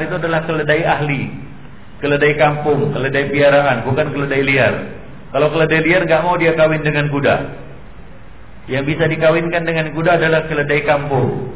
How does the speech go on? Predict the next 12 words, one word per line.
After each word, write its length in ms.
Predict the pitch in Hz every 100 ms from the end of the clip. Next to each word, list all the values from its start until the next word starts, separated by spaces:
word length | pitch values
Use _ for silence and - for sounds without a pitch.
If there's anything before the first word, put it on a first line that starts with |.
| - - - -
Maka 260 | 127 135 143
dari 340 | 143 151 143
itu 160 | 165 185
para 240 | 160 147 151
ulama 480 | 151 143 151 170
memasukkan 560 | 156 143 175 165 160 151
bigol 640 | 147 127 131 139 156 - - - - - - -
ke 80 | - 147
dalam 320 | 147 170 147
hukum 400 | 143 147 180 -
keledai 360 | 143 135 147 160
ahli. 360 | 151 156 147